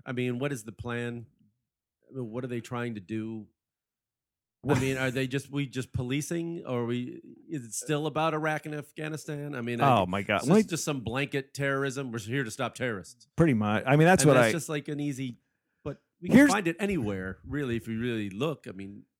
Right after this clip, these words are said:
Speaker 2: Here, here's the scariest thing that happened to me. You asked about scariest. Here's the scariest thing that happened to me in, in Djibouti. Uh,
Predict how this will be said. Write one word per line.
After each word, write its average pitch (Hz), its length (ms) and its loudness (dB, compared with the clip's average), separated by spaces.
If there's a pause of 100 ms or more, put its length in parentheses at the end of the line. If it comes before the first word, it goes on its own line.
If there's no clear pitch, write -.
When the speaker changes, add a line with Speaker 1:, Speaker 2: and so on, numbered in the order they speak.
Speaker 2:
Here, 208 200 6
here's 180 300 0
the 139 80 -4
scariest 110 880 -4
thing 101 280 -4
that 85 120 -2
happened 92 320 -6
to 87 80 -8
me. 87 420 -8
You 90 120 -4
asked 90 180 -4
about 90 180 -2
scariest. 87 380 -2
Here's 113 160 0
the 107 40 -6
scariest 95 360 -2
thing 95 120 -2
that 85 60 -4
happened 87 240 -4
to 85 60 -4
me 87 120 -4
in, 85 180 -6
in 85 200 -4
Djibouti. 92 760 -2 (880)
Uh, 90 340 0